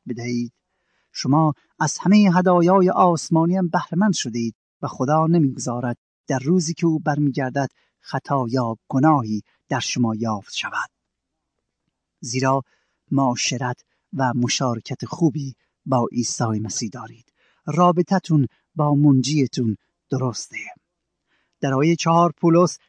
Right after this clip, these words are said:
اشاره به برکات و نعمات آسمانی که بر اثر ایمان آوردن به مسیح نصیب مسیحیان شهر قرنتس شده است می‌کنه.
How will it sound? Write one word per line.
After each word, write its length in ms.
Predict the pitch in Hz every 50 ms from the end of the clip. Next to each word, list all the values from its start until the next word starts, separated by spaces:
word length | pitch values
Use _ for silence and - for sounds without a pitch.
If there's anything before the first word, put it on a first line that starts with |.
| _ - -
اشاره 340 | 156 - 185 175 170 175
به 100 | 175 180
برکات 580 | 160 139 170 156 156 156 - - 165 170 165 160 147
و 100 | 160 156
نعمات 540 | 160 160 160 151 147 160 170 175 170 - -
آسمانی 800 | 180 - 175 156 151 135 - - 151 151 147 139 151 165 151 - _ _ _ _ _ -
که 100 | - 180
بر 220 | 147 185 185 185
اثر 440 | 180 175 - - 233 214 214 202 - - -
ایمان 420 | - 185 175 180 175 180 175 175 - -
آوردن 480 | 180 175 165 170 170 160 233 240 214
به 100 | 196 196
مسیح 460 | 185 170 160 - - - 202 180 147 - _ _ _ _ _ -
نصیب 460 | 165 180 175 - - 254 240 220 202 202 190 165
مسیحیان 840 | 156 156 156 - - - 170 143 143 160 165 175 202 208 196 185 175
شهر 280 | 151 - - 202 - - 165 - -
قرنتس 440 | 160 156 147 143 135 - 151 135
شده 240 | - - 143 147 208
است 200 | 196 156 - -
می‌کنه. 440 | 110 104 - - - 107 107 -